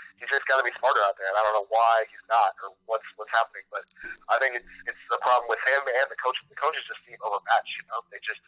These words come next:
a lot of our problems from last year didn't go away. We kinda kept the people who, you know, we were deficient last year in the red zone offense, who was held by our current offensive coordinator now. Who, you know, so it doesn't make any sense. Why would you promote a guy who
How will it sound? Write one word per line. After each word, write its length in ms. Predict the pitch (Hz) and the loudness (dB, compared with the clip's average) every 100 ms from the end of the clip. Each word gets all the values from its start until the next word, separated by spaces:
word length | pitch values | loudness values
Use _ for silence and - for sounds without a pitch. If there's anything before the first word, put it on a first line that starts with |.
| _ _ _ _ _ _ _ | _ _ _ _ _ _ _
a 40 | 117 | 2
lot 140 | 123 131 | 4 6
of 20 | 127 | 4
our 80 | |
problems 240 | - 131 - - | 4 0 0 0
from 100 | 123 | 2
last 140 | 131 - | 2 -4
year 160 | 110 - | -12 -6
didn't 180 | 127 123 | -8 -4
go 220 | 123 113 | -2 0
away. 160 | 120 123 - | 2 0 -2
We 80 | |
kinda 240 | - 120 117 - | -8 -6 -6 -6
kept 160 | 120 | -8
the 80 | 113 | -8
people 380 | 117 117 113 107 | -16 -8 -6 -6
who, 380 | 101 107 107 107 _ 117 | -6 -10 -10 -12 _ -12
you 80 | |
know, 140 | 90 92 - _ | -8 -8 -12 _
we 80 | 120 | -2
were 320 | 117 117 117 _ - - _ | 2 2 0 _ -20 -20 _
deficient 400 | 117 - 131 135 | -6 -2 -2 2
last 240 | 127 131 - | 4 2 2
year 160 | 131 127 | 0 0
in 40 | |
the 80 | 117 | 2
red 120 | 120 | 0
zone 160 | 123 120 | 2 4
offense, 320 | 123 139 135 - | 2 0 -12 -12
who 280 | 120 117 117 - _ | -10 -10 -16 -20 _
was 160 | - 117 | -20 -6
held 120 | 120 117 | -4 0
by 120 | 120 | 2
our 160 | 117 110 | 2 0
current 200 | 123 120 113 | 2 2 2
offensive 240 | - - | 0 -16
coordinator 360 | - 120 117 117 | -8 -6 -2 0
now. 200 | 123 104 95 - | 2 2 0 -12
Who, 40 | - _ | -18 _
you 80 | _ | _
know, 80 | 104 | -14
so 120 | 113 | -6
it 20 | 123 | -4
doesn't 160 | 123 | -2
make 120 | 123 | -2
any 120 | 117 113 | -2 -2
sense. 160 | 127 113 | -4 -4
Why 120 | 117 113 | 0 0
would 80 | 110 | 0
you 100 | - - | -8 -4
promote 200 | 113 110 | -4 -2
a 40 | |
guy 220 | 110 107 107 - _ _ _ _ | 2 4 4 0 _ _ _ _
who 40 | 123 | -14